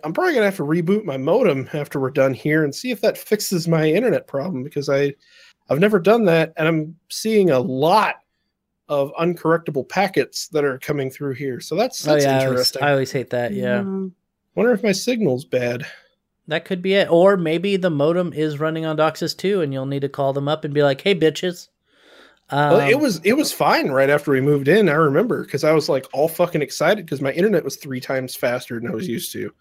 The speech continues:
Speaker 2: Yeah.
Speaker 1: But, yeah,
Speaker 2: That's what I
Speaker 1: it's,
Speaker 2: do.
Speaker 1: uh,
Speaker 2: Like, if my internet's running slow, I reboot my computer. If that doesn't work, I rebuild both my monitor, or my router, and my modem.
Speaker 1: Yeah, I,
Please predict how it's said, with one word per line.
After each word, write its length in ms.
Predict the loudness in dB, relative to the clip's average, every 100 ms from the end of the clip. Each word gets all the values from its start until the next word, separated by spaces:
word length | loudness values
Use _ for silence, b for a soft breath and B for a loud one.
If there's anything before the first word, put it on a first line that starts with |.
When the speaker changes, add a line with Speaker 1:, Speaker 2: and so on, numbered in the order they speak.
| _ _ -4
Speaker 2:
Yeah. 320 | -4 -4 -10 -16 _ _ _ _ _
Speaker 1:
But, 460 | 0 4 4 2 -2
yeah, 260 | 0 4 6
Speaker 2:
That's 120 | 6
what 120 | 6
I 80 | 6
Speaker 1:
it's, 80 | 4
Speaker 2:
do. 160 | 4
Speaker 1:
uh, 60 | 6
Speaker 2:
Like, 220 | 4 2
if 140 | 0
my 160 | 2 2
internet's 440 | 4 4 2 2 0
running 260 | 0 -2
slow, 340 | -2 0 2 2
I 140 | 2
reboot 360 | 0 0 0 -2
my 140 | -4
computer. 480 | -6 -8 -6 -2 0
If 140 | 0
that 160 | 0 -2
doesn't 220 | -4 -6
work, 200 | -4 -2
I 40 | -2
rebuild 460 | -2 -2 0 -2 0
both 360 | -2 -2 -8
my 220 | -6 -6
monitor, 500 | -4 -4 -2 -4 -8 -2
or 120 | 0
my 140 | 0 0
router, 460 | 0 0 -2 -6 -6
and 300 | -4 -4 -6
my 280 | -8 -6 -8 -14 b b b b 0
modem. 440 | 2 2 -2 -8 _ _ _ _ _ B B B B B B B B B
Speaker 1:
Yeah, 160 | -10 -4
I, 200 | -2